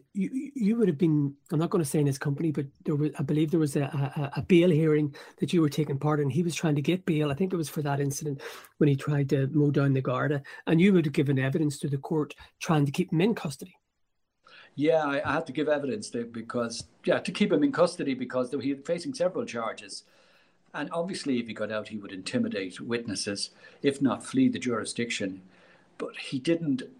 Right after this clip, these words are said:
Speaker 2: abide by any sort of laws. You had to understand this guy. If I remember correctly, the, the, the Criminal Assets Bureau some years ago took a lot of money from him. And when I first met him in around the courts, and I, you know, he, he, he, he didn't cut the figure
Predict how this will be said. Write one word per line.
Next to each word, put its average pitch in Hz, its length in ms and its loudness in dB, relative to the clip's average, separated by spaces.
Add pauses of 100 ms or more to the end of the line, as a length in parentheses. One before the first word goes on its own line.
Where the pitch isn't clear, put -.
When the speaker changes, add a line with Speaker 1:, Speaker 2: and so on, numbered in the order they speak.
(120)
Speaker 2:
abide 123 380 2
by 107 140 0
any 117 160 -4
sort 107 240 -6
of - 100 -14
laws. 107 300 -4
You 117 80 -2
had 196 140 0
to 196 80 0
understand 135 480 0
this 113 140 -6
guy. 107 300 -4 (1120)
If - 120 -8
I 151 60 0
remember 160 300 0
correctly, 127 340 0
the, 107 240 -8
the, 113 120 -12
the 107 300 -6 (520)
Criminal 139 260 2
Assets 139 280 -6
Bureau 117 200 -4
some 107 200 -8
years 123 220 -4
ago 104 120 -10
took 113 140 -8
a 117 40 -4
lot 110 140 -4
of 101 60 -6
money 123 200 -4
from 101 180 -8
him. 95 80 -10 (500)
And 151 80 -2
when 190 100 2
I 185 60 -2
first 185 260 -2
met 165 160 0
him - 220 -4 (340)
in 135 100 -8
around 123 180 -4
the 110 60 -12
courts, 117 340 -8
and 107 120 -10
I, 107 60 -12 (560)
you - 100 -8
know, - 180 -4
he, - 240 -16 (120)
he, - 380 -12 (100)
he, 196 240 -6
he 139 140 -8
didn't 226 360 0
cut - 240 -4
the - 80 -8
figure 123 420 -2